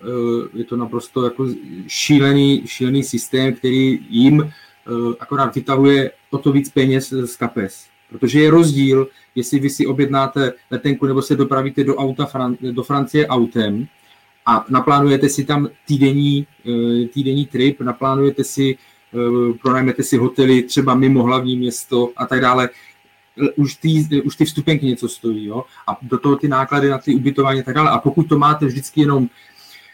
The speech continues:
pokud to máte vždycky jenom v jednom městě, tak ty, ty hotely, tak, eh, to vyšroubujou na ten den úplně, úplně na maximum. Lety vás stojí obrovský peníze a tak dále.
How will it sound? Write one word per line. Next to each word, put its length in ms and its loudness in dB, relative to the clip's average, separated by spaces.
pokud 240 2
to 60 2
máte 220 2
vždycky 220 0
jenom 140 4
v 40 4
jednom 220 6
městě, 480 2
tak 200 -2
ty, 280 0
ty 120 4
hotely, 840 2
tak, 120 -8
eh, 280 0
to 140 -6
vyšroubujou 760 0
na 100 -2
ten 340 -4
den 440 2
úplně, 460 -4
úplně 260 -4
na 80 -2
maximum. 600 2
Lety 400 2
vás 280 0
stojí 420 0
obrovský 420 -4
peníze 480 -2
a 60 -8
tak 200 -6
dále. 240 -2